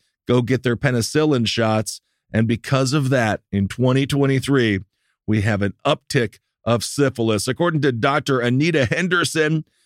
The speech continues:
she says in her twenty-five-year career,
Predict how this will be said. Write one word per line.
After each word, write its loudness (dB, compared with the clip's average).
she 0
says 0
in 0
her 2
twenty-five-year 0
career, 0